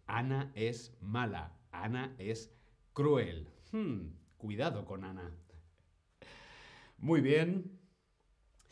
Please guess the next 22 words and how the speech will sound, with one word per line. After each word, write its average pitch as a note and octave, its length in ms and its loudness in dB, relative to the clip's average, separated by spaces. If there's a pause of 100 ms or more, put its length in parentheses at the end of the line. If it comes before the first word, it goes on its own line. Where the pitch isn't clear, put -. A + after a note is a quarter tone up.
(260)
Vamos G3+ 320 6
a C#3+ 60 6
ver D#3 300 8
este C3+ 320 0
caso, D#3+ 500 4
esta B2 300 0
situación. G#2+ 840 -2 (480)
Alguien D#3 480 6
dice F#3 420 2
que C3+ 100 0
tu G2 140 -6
nuevo B2 460 2
corte D3+ 420 4
de G#2+ 120 -4
pelo D3 580 2 (460)
es C#3 480 2
feo. F2+ 500 -2
"Oh, F#3 220 2
David, C#3+ 380 0 (520)
tienes D3 320 2
nuevo C#3+ 300 2
look, D#3+ 420 2